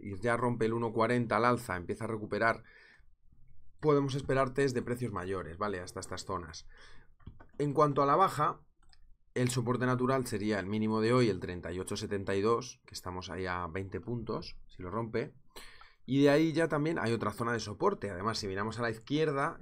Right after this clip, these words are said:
¿qué pasó a la izquierda la última vez? Hubo una gran subida, ¿no? Desde la zona azul. Entonces, para mí las zonas azules son zonas importantes, más, más importantes que el resto, ¿no? Son zonas que marco, pues,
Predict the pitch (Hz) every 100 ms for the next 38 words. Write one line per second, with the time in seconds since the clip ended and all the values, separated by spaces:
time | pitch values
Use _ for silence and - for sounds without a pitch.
0 | - 107 104 104 98 95 - 120 90 90
1 | 90 95 95 131 120 - 113 113 110 101
2 | 123 123 - 101 90 78 123 90 90 90
3 | 92 98 90 - 87 71 - - - -
4 | - 147 143 131 147 135 117 151 156 147
5 | 143 165 139 151 - - _ - - -
6 | - - 123 127 123 123 117 120 120 143
7 | 123 151 143 104 107 - 117 123 117 104
8 | 98 101 95 92 - 85 - 90 - -
9 | 90 131 95 90 101 98 - 95 104 101
10 | - - 85 -